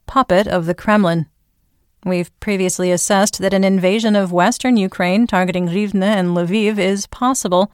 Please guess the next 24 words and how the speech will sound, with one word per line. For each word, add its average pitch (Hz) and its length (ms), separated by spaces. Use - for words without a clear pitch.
during 202 300
the 262 160
upcoming 208 520
winter 170 280
months. 175 380
Dmytro 190 500
Lubinets, 190 680
the 185 120
Ukrainian 226 580
Parliament's 190 520
Commissioner 190 520
for 175 140
Human 175 360
Rights, 196 380
appealed 214 420
to 349 180
Alexei 185 380
Reznikov, 196 800
the 185 100
Minister 185 460
of 175 80
Defense 220 440
of 214 120
Ukraine, 175 500